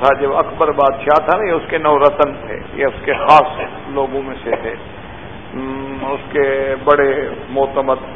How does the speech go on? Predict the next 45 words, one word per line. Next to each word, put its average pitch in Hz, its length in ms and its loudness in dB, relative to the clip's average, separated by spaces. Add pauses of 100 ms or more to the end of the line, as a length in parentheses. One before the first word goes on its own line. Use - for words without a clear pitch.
الہ 139 360 0
لوگوں 127 320 -6
میں، 131 240 -6 (440)
جس 151 200 -4
کو 175 120 4
موجودہ 180 480 6
دور 170 260 8
میں 160 200 2
کہتے 160 220 4
ہیں 247 80 0
نا 214 60 2
کچن 175 400 -2
کیبنٹ۔ 147 380 -4 (560)
یہ 156 160 -2
اس 202 160 4 (100)
کے 185 100 4
ممبر 135 360 0 (100)
سے 127 120 -2
گویا 117 260 -4 (140)
تھے۔ - 80 -16 (840)
تو 226 80 12 (380)
بہرحال، 233 500 10
اور 214 220 6
بڑے 190 320 6
پڑھے 214 280 2
لکھے 202 180 -2
لوگ 208 220 2
تھے، - 120 -6
ابوالفضل 175 500 0
بھی 180 180 0
اور 151 100 4
فیضی۔ 147 400 2
اچھا، 165 300 4
دونوں 220 320 8
بھائی 175 240 8
تھے۔ 165 140 -4
خدا 240 380 6
کی 226 60 0
شان 208 320 6
دیکھو، 160 180 0
ایک 196 280 4
بھائی 202 340 6
شیعہ 208 300 2
تھا، 185 140 8
ایک 156 80 2